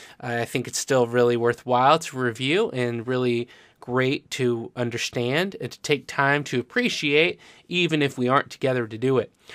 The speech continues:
So here we are. If we were in class, I'd have you do a fifteen minute warm-up here where I'd ask you to just brainstorm with me what civil rights events happened in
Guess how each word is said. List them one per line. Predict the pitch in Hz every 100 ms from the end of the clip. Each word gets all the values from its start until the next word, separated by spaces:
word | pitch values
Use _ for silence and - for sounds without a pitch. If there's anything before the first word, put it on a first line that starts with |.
| - -
So | - 208
here | 214 220
we | 165
are. | 151 190 117
If | 117
we | 220
were | 202 180
in | 170 196
class, | - 170 214 240
I'd | 139 131
have | 135 123
you |
do | 127 123
a |
fifteen | 190 208 - 156 143
minute | 135 -
warm-up | 139 139 135 -
here | 160 160 160 - - -
where | 131
I'd | 131 127 131
ask | 135 - -
you | 147 143 139
to | - 143 127 123
just | 117 151 -
brainstorm | - 117 139 143 147 135 135 123 117
with | 117 -
me | 120 120 _ _ -
what | 185
civil | - 165 160
rights | 143 143 139
events | 123 123 117
happened | 135 123 127 123 - - - - -
in | 143 151 151